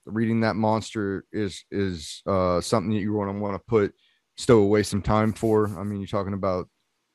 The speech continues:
several, several hundred pages of content, but all that relate to men's health in a positive way and gives plenty, gives a depth of, um, information regarding the twenty-first century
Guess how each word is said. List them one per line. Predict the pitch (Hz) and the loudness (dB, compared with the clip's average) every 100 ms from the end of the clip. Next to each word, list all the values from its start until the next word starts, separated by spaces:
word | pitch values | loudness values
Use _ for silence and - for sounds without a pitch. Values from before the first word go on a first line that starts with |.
| _ - | _ -16
several, | - 120 92 101 95 - - | -2 0 2 -2 -2 -8 -10
several | - 107 101 | -2 -2 0
hundred | 101 104 90 | -2 -4 -2
pages | 104 98 95 90 - _ _ - | -2 -4 -6 -12 -14 _ _ -6
of | 104 95 | -4 0
content, | 113 104 98 110 90 92 | 2 2 2 -2 -2 0
but | 110 - | 0 4
all | 107 127 | 4 6
that | 117 107 92 | 4 0 0
relate | 107 101 107 - | -2 0 -4 -4
to | 110 | -6
men's | 104 101 98 | -4 -6 -4
health | 107 98 98 _ _ _ - | 0 0 0 _ _ _ -8
in | 113 | -6
a | 101 | 0
positive | 107 98 92 98 90 | 2 2 2 -8 -4
way | 98 98 98 98 95 | -2 -2 -2 -6 -8
and | 101 95 | -10 -4
gives | 101 90 - _ - | -4 -6 -14 _ -12
plenty, | - 123 120 107 | -2 2 2 0
gives | 95 113 92 | 0 -2 0
a | 107 | -4
depth | 104 90 110 104 104 104 - - - | -4 -2 2 2 0 -8 -8 -8 -4
of, | 110 101 95 87 - _ _ - | 0 0 0 -4 -14 _ _ -6
um, | 104 95 87 82 80 - | -2 -2 -2 -6 -10 -2
information | 123 - 104 98 92 98 90 | -2 0 0 2 0 -4 -4
regarding | 95 92 107 104 95 92 | -4 4 4 4 0 -4
the | 90 | -8
twenty-first | 90 95 92 87 104 - | -8 -8 -10 -8 -8 -6
century | 101 - | -8 -8